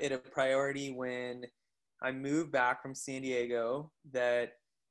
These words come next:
I was going to start fly fishing. I had gear before I left, and I never used it. And I was like, "If I go back to Coeur d'Alene, I'm gonna, I'm gonna get into fly fishing." So I've, I've, I'm not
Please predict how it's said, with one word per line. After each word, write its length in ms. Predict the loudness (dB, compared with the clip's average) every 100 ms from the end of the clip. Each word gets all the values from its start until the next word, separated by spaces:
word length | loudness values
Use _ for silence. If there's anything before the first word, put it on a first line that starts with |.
| _
I 160 | -2 0
was 480 | 2 0 0 -4 -8
going 240 | -6 -6 -6
to 40 |
start 340 | -6 -2 -2 0
fly 200 | 2 2
fishing. 380 | 0 -4 -4 -6
I 100 | -6
had 420 | -2 0 0 -2
gear 420 | -2 0 0 -2
before 440 | -6 -12 -2 2 4
I 60 |
left, 440 | 2 -2 -6 -10 -18 -12
and 400 | -8 -6 -6 -6
I 120 | -8
never 280 | -6 -4 -4
used 320 | -4 -8 -6
it. 240 | -4 -4 -6 _ _ _ _ _
And 100 | -4
I 100 | -2
was 100 | -2
like, 140 | -4 -6
"If 120 | 0
I 120 | 2
go 120 | 4
back 380 | 6 6 4 0
to 80 | -8
Coeur 200 | -2 0
d'Alene, 320 | 0 -4 -6
I'm 100 | -6
gonna, 340 | -6 -6 -8 -12 _ _ _
I'm 100 | -8
gonna 140 | -8 -6
get 200 | -4 -4
into 240 | -4 -6
fly 220 | -6 -8 -6
fishing." 280 | -8 -12
So 340 | -6 0 2 2 0
I've, 280 | 2 2 0 -10 -2
I've, 320 | 4 4 2 -4 -20 _
I'm 100 | 2
not 260 | 6 4 2